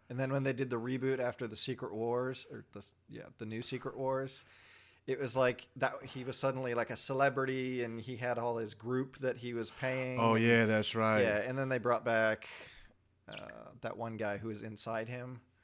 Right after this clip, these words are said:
Speaker 2: <laughs> Inside him, that sounds so wrong,
Speaker 1: Yeah, it
Speaker 2: man.
Speaker 1: does sound
Speaker 2: Madcap.
Speaker 1: wrong. Madcap, yeah. And then it just got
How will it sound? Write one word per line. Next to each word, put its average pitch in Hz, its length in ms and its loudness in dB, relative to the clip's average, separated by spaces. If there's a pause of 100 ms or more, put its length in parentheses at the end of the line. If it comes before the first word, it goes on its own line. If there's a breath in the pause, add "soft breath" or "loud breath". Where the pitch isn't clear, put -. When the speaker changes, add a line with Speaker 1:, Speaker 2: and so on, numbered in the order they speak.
(260)
Speaker 2:
<laughs> - 340 4
Inside 135 440 8
him, 113 100 8
that 123 100 6
sounds 110 300 4
so 107 80 6
wrong, 98 240 6
Speaker 1:
Yeah, 92 140 4
it 92 40 4
Speaker 2:
man. - 80 2
Speaker 1:
does - 160 -2
sound 117 100 2
Speaker 2:
Madcap. 123 540 8
Speaker 1:
wrong. - 60 -16 (200)
Madcap, 123 600 0
yeah. 110 180 0
And 123 180 0
then 139 140 4
it 131 60 0
just 113 200 -6
got 107 280 2